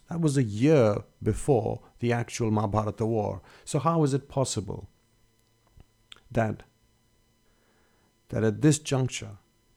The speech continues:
when he is faced with an exam that he has already taken, Arjuna should be shaking in his boots? He did not. He could not possibly have done that.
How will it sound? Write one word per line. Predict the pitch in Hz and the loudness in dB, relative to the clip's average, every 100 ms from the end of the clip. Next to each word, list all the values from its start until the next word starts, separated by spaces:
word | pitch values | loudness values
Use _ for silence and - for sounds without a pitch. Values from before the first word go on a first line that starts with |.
| _ _ _ _ _ - | _ _ _ _ _ -2
when | 113 | 0
he | 107 | 2
is | 113 110 | 0 -4
faced | - 135 147 - - _ _ _ _ _ _ _ _ | -4 -2 0 -4 -12 _ _ _ _ _ _ _ _
with | 113 113 107 | 0 2 2
an | 110 | 2
exam | 104 98 131 131 135 | 0 0 0 2 2
that | 117 107 | 0 0
he | |
has | 107 98 | -2 -2
already | 107 101 123 120 | -2 0 0 -2
taken, | 117 131 127 117 120 - - _ _ _ _ _ _ _ _ | -6 -6 -6 -8 -10 -12 -20 _ _ _ _ _ _ _ _
Arjuna | 117 110 107 110 | -2 -2 -2 -6
should | - 101 | -6 -8
be | 104 | -10
shaking | 113 104 104 | -8 -6 -6
in | |
his | 101 90 | -6 -8
boots? | - 98 - _ | -10 -12 -14 _
He | - | -6
did | 117 120 120 | -6 -4 -4
not. | 117 117 | -4 -4
He | - 127 | -10 -12
could | - 185 151 | 2 4 6
not | 110 92 - - | 4 -2 -10 -12
possibly | - 131 - 98 98 92 | -2 -2 -2 -6 -8 -10
have | 90 95 | -8 -8
done | 92 98 95 | -8 -10 -10
that. | 101 | -14